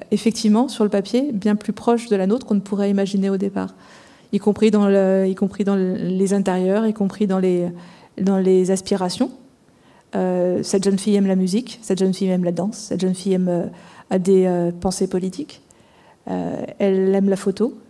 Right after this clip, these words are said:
elle aime la poésie, elle ressemble en tout point à n'importe quelle jeune fille, elle est, euh, euh, elle ressemble en tout point à ma fille sur, dans, dans ses, dans ses aspirations. Et pour autant, je,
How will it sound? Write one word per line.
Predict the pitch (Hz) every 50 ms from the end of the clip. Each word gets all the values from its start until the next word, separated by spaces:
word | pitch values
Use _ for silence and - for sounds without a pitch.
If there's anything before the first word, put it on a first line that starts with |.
| - -
elle | 180 190
aime | 190 185
la | 185
poésie, | 180 - 202 190 190 180 175 214 262 320
elle | 196 180 175
ressemble | 170 190 185 - 208 202
en | 196 190
tout | 190 - -
point | 190 - 233 247 247
à | 220 202
n'importe | 190 190 190 196 190
quelle | - 208 185
jeune | 196 190 196
fille, | - - 294 339
elle | 262 185
est, | 185 185 185
euh, | 185 180 175 170 170 180 175 175 - - - - - - - - - -
euh, | 180 185 185 185 - - - - - -
elle | - - 190
ressemble | 185 185 - 202 190
en | 190 185
tout | - -
point | - 208 196
à | 190
ma | 185 185
fille | 185 - - 262 403 359 285 233
sur, | 214 - - - 202 190 190
dans, | 190 185 185 196 202 190 185 185 214
dans | 214 196 196
ses, | 190 - - 196 190 190 190 190
dans | 185 185 185
ses | - 208 196
aspirations. | 196 185 - - 208 185 180 185 185 - 277 - - - - - - - - - _ -
Et | - 226
pour | - 240 220 202
autant, | 208 196 208 208 247 - - - - - _ - - - - _ _ _ _ _ _ _ _ - 214
je, | 190 202